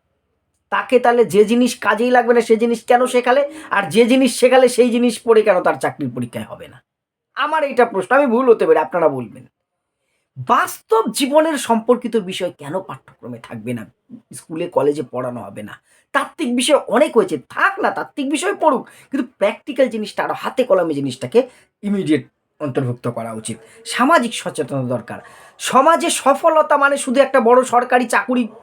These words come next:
এইটা দেখে প্লিজ ভাববেন না। মানুষটা কতটা ভালো, তার আচার আচরণ কতটা ভালো, পরের উপকারে কতটা লাগছে, সমাজে তার কী কন্ট্রিবিউশন আছে, এটা দেখে একটা মানুষের বিচার, বিচার করুন।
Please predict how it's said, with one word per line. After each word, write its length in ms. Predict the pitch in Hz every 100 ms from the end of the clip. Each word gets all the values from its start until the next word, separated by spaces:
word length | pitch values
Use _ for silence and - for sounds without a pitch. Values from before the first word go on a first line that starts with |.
| -
এইটা 300 | 247 247 277
দেখে 260 | 240 247
প্লিজ 400 | 240 - 285 294
ভাববেন 400 | 208 202 214 208
না। 200 | 190 151 - - -
মানুষটা 960 | 185 233 285 311 359 - - _ 320 311
কতটা 400 | 285 294 254 294
ভালো, 500 | 269 208 247 254 202 - - -
তার 220 | 262 285
আচার 420 | 220 254 - 311
আচরণ 380 | 311 311 302 294
কতটা 360 | 269 269 285 269
ভালো, 240 | 254 262
পরের 360 | 240 254 277 294
উপকারে 440 | 254 285 294 277
কতটা 360 | 269 277 277 277
লাগছে, 320 | 269 254 -
সমাজে 520 | 226 - 254 285 302
তার 260 | 311 294 262 -
কী 120 | 302
কন্ট্রিবিউশন 640 | 302 294 262 269 247 247 254
আছে, 200 | 240 214 - -
এটা 280 | 269 302 320
দেখে 220 | 285 285
একটা 240 | 247 -
মানুষের 320 | 240 240 233 214
বিচার, 340 | 208 220 208
বিচার 400 | 196 190 202 202
করুন। 340 | 180 170 143